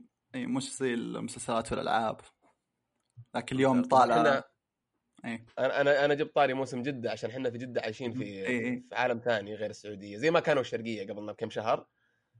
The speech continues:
Speaker 2: آه، كان
Speaker 1: صح.
Speaker 2: عندهم يصير أشياء يحسبون الناس كلهم زيهم، لا، تراها بس في الشرقية. الآن عندنا في جدة موسم جدة،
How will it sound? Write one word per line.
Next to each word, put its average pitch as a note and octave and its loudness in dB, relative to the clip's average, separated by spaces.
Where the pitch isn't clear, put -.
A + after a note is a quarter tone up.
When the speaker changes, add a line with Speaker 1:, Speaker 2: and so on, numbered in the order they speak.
Speaker 2:
آه، G#2 -2
كان C#3+ 2
Speaker 1:
صح. C#3 0
Speaker 2:
عندهم D#3 0
يصير D3+ 0
أشياء D#3+ 2
يحسبون D3 -6
الناس D#3+ 2
كلهم D3+ -4
زيهم، C3+ -4
لا، C3 -2
تراها G#2+ -8
بس A#2 -8
في - -20
الشرقية. G#2+ -8
الآن B2+ -2
عندنا C3 -4
في A2+ -12
جدة A#2 -8
موسم A#2 -8
جدة، B2+ -8